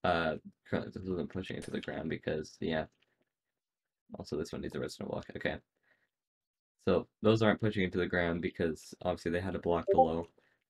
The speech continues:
but that doesn't really matter. So here's a chunk loading wire in case you wanna take an output saying that, like, uh, multi-shot has been triggered or whatever, or, like, you're about to teleport something. Uh, there's,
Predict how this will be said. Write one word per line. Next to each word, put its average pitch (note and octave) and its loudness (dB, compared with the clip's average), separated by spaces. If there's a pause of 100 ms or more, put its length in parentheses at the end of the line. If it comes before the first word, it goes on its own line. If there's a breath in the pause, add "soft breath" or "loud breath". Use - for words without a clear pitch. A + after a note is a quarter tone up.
(120)
but G#2 -2
that F#2+ 4
doesn't F#2+ 0
really E2 2
matter. D#2 0
So F#2 4
here's G#2+ 6
a G#2 2
chunk G2+ 0
loading F#2 4
wire F#2 2
in F#2+ 0
case F#2 -2
you F2 0
wanna E2+ 0
take F2 -4
an E2 0
output E2+ 0
saying E2+ 0
that, D#2+ -2
like, D#2+ 0 (720)
uh, D#2+ 0
multi-shot E2 -2 (400)
has E2+ -4
been E2 -6
triggered F2 0
or E2+ 0
whatever, E2+ 0
or, F2 0
like, D#2+ -4
you're E2 2
about E2 0
to D2 -6 (320)
teleport F#2 0 (560)
something. F2+ -2 (1600)
Uh, F#2+ 4
there's, A2+ 4